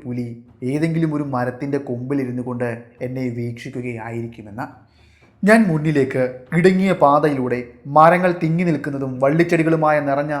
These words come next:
ഭാഗത്തുകൂടി മുന്നിലേക്ക് സഞ്ചരിച്ചു കൊണ്ടിരിക്കുകയാണ്. ഞാൻ എന്നെ തന്നെ പ്രോത്സാഹിപ്പിച്ചുകൊണ്ട്, ആവേശമേകിക്കൊണ്ട്, എന്നോട് തന്നെ സംസാരിച്ചുകൊണ്ടാണ് ഈ ഇടുങ്ങിയ പാതയിലൂടെ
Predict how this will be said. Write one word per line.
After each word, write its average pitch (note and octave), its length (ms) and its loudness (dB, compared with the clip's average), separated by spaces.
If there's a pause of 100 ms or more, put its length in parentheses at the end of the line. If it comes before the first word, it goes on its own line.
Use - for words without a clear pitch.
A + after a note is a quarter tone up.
ഭാഗത്തുകൂടി C3 640 -4 (280)
മുന്നിലേക്ക് D3+ 460 -6
സഞ്ചരിച്ചു C3 560 -8
കൊണ്ടിരിക്കുകയാണ്. A#2 800 -8 (380)
ഞാൻ G#3 320 4
എന്നെ G3+ 260 0
തന്നെ G3+ 260 0
പ്രോത്സാഹിപ്പിച്ചുകൊണ്ട്, D#3+ 1120 -2 (440)
ആവേശമേകിക്കൊണ്ട്, E3+ 1040 2 (260)
എന്നോട് D3 360 -2
തന്നെ D3+ 220 0
സംസാരിച്ചുകൊണ്ടാണ് C#3 1040 -4 (160)
ഈ C#3 80 -10 (100)
ഇടുങ്ങിയ C#3 360 -8
പാതയിലൂടെ B2+ 680 -4